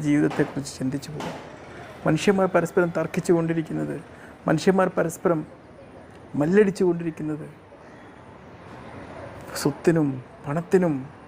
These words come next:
എന്തിനൊക്കെ വേണ്ടിയാണോ മനുഷ്യന്മാർ പരസ്പരം കലഹിച്ചു കൊണ്ടിരിക്കുന്നത്, ഇതൊക്കെ എന്തിനു വേണ്ടിയാണ് എന്നുള്ളൊരു ചോദ്യം മനസ്സിൽ ഉദിച്ചു കൊണ്ടേയിരിക്കും. പുറത്ത് നല്ല കരച്ചിലിൻ്റെ ശബ്ദം കേൾക്കുന്നുണ്ട്.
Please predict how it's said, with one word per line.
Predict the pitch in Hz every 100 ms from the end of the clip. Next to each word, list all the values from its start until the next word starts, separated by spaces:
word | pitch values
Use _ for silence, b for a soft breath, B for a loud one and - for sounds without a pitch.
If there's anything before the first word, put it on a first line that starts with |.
| - - 156
എന്തിനൊക്കെ | 160 214 226 226 196
വേണ്ടിയാണോ | 185 180 170 170 156
മനുഷ്യന്മാർ | 156 170 165 165
പരസ്പരം | 175 - - 165
കലഹിച്ചു | 156 156 143 143
കൊണ്ടിരിക്കുന്നത്, | 139 143 - - B B -
ഇതൊക്കെ | 160 - 170
എന്തിനു | 156 160 160
വേണ്ടിയാണ് | 151 151 156 151 151 151
എന്നുള്ളൊരു | 143 143 143 -
ചോദ്യം | 151 165 156
മനസ്സിൽ | 151 - -
ഉദിച്ചു | - -
കൊണ്ടേയിരിക്കും. | - - - - - - - - - - - - - - - - -
പുറത്ത് | - 143 139 156 143 - -
നല്ല | - 143 151 147 156
കരച്ചിലിൻ്റെ | 135 139 - 156 147 139 -
ശബ്ദം | - 143 139
കേൾക്കുന്നുണ്ട്. | 135 139 156 - -